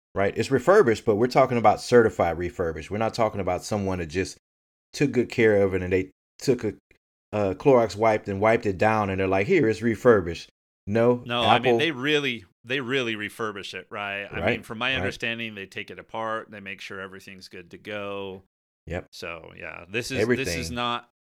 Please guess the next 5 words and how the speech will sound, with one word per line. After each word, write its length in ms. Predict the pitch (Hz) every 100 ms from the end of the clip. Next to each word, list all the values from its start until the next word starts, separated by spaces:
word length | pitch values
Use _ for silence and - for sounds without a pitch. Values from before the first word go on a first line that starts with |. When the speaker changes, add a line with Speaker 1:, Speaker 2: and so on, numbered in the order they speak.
| 127
Speaker 2:
Amazon 500 | 117 113 98 95 90
refurb. 460 | 92 87 95 87 90 _ _ _ _ _ _ -
Speaker 1:
Right. 220 | 92 76
They'll, 260 | 107 107
they'll, 240 | 78 107